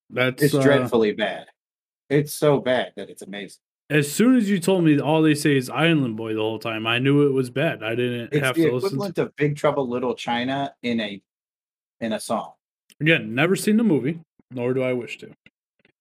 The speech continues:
Speaker 1: You know what I was watching this weekend down at my parents' house there? Naked and Afraid.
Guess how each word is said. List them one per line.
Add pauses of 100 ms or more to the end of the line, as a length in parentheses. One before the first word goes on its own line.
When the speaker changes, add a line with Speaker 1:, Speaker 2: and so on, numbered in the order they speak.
(120)
Speaker 1:
You
know
what
I
was
watching (180)
this
weekend
down
at
my
parents'
house
there? (480)
Naked
and
Afraid.